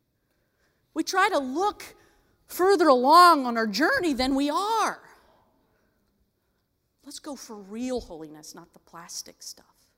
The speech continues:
shall we? Let us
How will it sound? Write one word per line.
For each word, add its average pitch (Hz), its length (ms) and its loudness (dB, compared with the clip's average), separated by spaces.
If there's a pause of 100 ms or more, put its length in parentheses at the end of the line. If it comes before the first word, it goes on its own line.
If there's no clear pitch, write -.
(480)
shall 196 260 -20
we? 277 200 -18 (1200)
Let 311 320 -4 (120)
us 214 560 -4